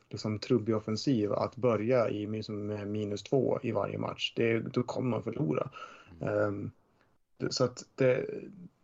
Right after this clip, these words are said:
Speaker 1: det är konstigt att man inte, inte har byt-, bytet gjordes tidigare, eller att man inte, liksom, vågade slussa in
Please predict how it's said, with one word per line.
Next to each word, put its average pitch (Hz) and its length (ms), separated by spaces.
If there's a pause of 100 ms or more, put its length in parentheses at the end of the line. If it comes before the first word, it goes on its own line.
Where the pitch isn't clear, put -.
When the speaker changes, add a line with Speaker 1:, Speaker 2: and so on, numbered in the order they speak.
Speaker 1:
det 147 120
är 143 80
konstigt 147 260
att 151 60
man 143 80
inte, 120 260
inte 113 160
har 110 60
byt-, 110 240
bytet 117 300
gjordes 107 200
tidigare, 113 420
eller - 120
att 104 140
man 110 100
inte, 107 140
liksom, 107 220 (120)
vågade 110 480
slussa 110 320
in 120 240